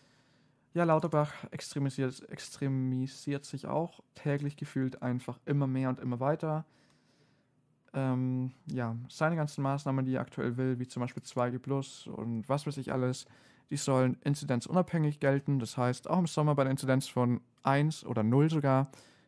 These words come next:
gibt's Maßnahmen. Auch ohne Corona gibt's Corona-Maßnahmen. Das genau sagt er aus. Und ja, wir haben auch in anderen Ländern die Extremisier-,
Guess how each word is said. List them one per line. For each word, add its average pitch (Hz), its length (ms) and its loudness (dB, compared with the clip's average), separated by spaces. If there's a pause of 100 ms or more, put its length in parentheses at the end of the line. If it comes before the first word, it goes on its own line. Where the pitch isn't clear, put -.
(180)
gibt's - 500 -4
Maßnahmen. 117 640 2 (180)
Auch 190 280 2 (100)
ohne 160 480 2
Corona 131 600 2 (140)
gibt's - 520 -6
Corona-Maßnahmen. 117 1120 -2 (1600)
Das - 440 -2
genau 127 440 2
sagt - 440 -6
er 113 180 -2
aus. 113 280 -8 (1400)
Und 170 480 -2 (100)
ja, 175 240 0 (100)
wir 156 100 -2
haben 175 80 -2
auch 160 180 -4
in 143 320 -4
anderen 160 640 -4
Ländern 143 680 -2 (800)
die 123 260 -6
Extremisier-, 131 680 -6